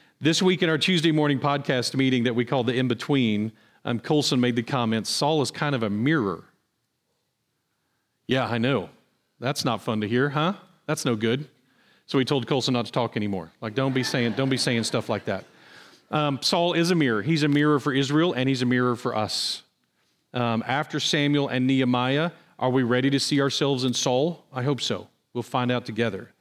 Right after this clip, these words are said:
First, how did we get here? How do we get to the mirror? First Samuel chapter eight, verse one. "When Samuel became old, he made his sons judges over Israel. The name of his firstborn was Joel, the name of his second Abijah. There were judges in, E-, in Beersheba.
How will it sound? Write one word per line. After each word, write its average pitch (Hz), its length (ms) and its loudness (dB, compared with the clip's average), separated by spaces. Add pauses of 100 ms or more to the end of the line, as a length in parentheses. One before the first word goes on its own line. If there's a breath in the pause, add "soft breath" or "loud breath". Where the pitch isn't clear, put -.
(400 soft breath)
First, 180 280 0
how 175 120 2
did 170 100 0
we 160 100 2
get 160 200 2
here? 185 100 4
How 147 140 2
do 160 80 2
we 160 80 4
get 160 160 0
to 170 60 -4
the 156 100 2
mirror? 160 460 2
First 170 280 0
Samuel 135 380 2
chapter 139 440 -2
eight, 120 220 2 (200)
verse 135 320 -2
one. 107 440 -2 (1200 soft breath)
"When 170 140 2
Samuel 196 380 2
became 214 360 2
old, 135 380 0 (380)
he 143 160 0
made 139 180 2
his 147 140 2
sons 147 280 2
judges 139 360 0
over 139 160 0
Israel. 120 400 0
The 120 100 -2
name 139 200 2
of 135 80 0
his 139 120 2
firstborn 139 500 0
was 117 120 0
Joel, 131 480 0 (320 soft breath)
the - 80 -4
name 127 160 2
of 117 80 -2
his 123 100 2
second 113 380 -2
Abijah. 120 580 -2 (380 soft breath)
There 117 100 -2
were 113 100 0
judges 123 460 -2
in, 117 200 0
E-, 131 200 0
in 127 120 0
Beersheba. 117 720 -2